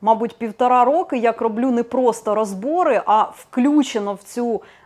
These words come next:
е, послугу у мене, м, розбір одного основного питання запиту. Тобто спочатку це просто читання бодіграфу,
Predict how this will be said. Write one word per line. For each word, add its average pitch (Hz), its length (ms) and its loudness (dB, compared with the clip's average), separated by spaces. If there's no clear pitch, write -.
е, 202 300 0
послугу 285 480 -2
у 202 140 -2
мене, 240 360 -2
м, 202 680 -8
розбір 220 440 -2
одного 233 640 0
основного 220 640 -4
питання 233 600 -2
запиту. 208 680 -2
Тобто 220 240 -2
спочатку 247 680 2
це 208 160 -6
просто 247 500 0
читання 196 720 -2
бодіграфу, 269 760 0